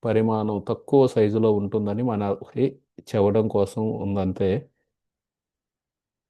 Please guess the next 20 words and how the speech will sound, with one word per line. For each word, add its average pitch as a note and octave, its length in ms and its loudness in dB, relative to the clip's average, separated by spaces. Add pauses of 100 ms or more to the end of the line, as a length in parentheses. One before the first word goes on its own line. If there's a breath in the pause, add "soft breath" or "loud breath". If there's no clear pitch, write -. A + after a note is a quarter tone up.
(300)
దాన్ని A2+ 220 4
మనం A2 280 4
మైక్రోస్కోప్లో B2 920 4
పెట్టినా A2+ 400 -2
కానీ G#2+ 220 -2
చూడలేము, G2+ 720 -2 (140)
ఎందుకంటే A2+ 720 0 (1120)
అది A#2 220 4
ఆ G#2+ 480 2 (200)
సచ్చిదానందమైన C3 1080 2
పదార్థం. G2+ 640 0 (340)
దాన్ని A#2 480 -2 (140)
ఈ A2 120 0
భూమి, G#2+ 680 0 (120)
ఈ G#2 60 -4
పంచభూతాలతో A2+ 960 2
చేసిన G#2+ 420 -2
పరికరాలతోటి G#2+ 1080 0 (220)
దాన్ని G2 280 -4
మనం G2+ 380 -4